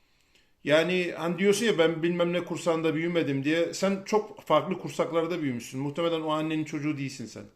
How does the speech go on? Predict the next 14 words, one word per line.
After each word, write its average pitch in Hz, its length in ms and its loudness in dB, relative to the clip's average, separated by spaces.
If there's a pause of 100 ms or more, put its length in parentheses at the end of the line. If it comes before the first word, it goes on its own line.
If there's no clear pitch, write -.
(600)
Buna 165 200 0
inan. 120 320 -4 (800)
Çünkü, 190 300 -4
e, 165 460 0
insan 165 300 0
olan 185 260 2
bunları 151 260 0
yapmaz. 117 500 -4 (680)
İnsan 180 320 0
olan, 190 380 2
insanoğlu 170 540 -2
bunsa-, 143 360 -6
bunları 143 260 -2
yapmaz. 113 520 -8